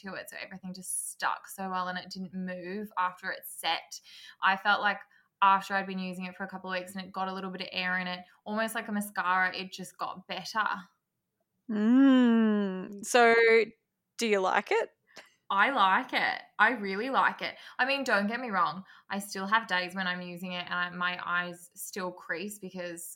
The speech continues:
Speaker 1: I mean, they always crease. And I feel like until someone redoes the exact same formula as nars, they always will crease. But,
Speaker 2: <laughs>
Speaker 1: um, the first week, it definitely creased a lot. But after that, I felt like it got so much better and I really like it.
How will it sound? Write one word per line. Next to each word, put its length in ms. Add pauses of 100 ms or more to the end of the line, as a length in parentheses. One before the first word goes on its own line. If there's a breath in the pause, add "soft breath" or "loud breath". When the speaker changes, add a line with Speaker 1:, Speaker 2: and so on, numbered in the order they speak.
(100)
Speaker 1:
I 100
mean, 420 (180)
they 160
always 340
crease. 460
And 100
I 100
feel 240
like 220
until 320
someone 480 (460 soft breath)
redoes 400
the 80
exact 320
same 200
formula 460
as 120
nars, 320
they 120
always 300
will 160
crease. 420 (360 loud breath)
But, 400
Speaker 2:
<laughs> 360
Speaker 1:
um, 160 (240)
the 80
first 400
week, 440
it 140
definitely 420
creased 380
a 80
lot. 360 (180)
But 160
after 300
that, 220
I 80
felt 180
like 140
it 80
got 180
so 280
much 260
better 260
and 120
I 80
really 280
like 320
it. 260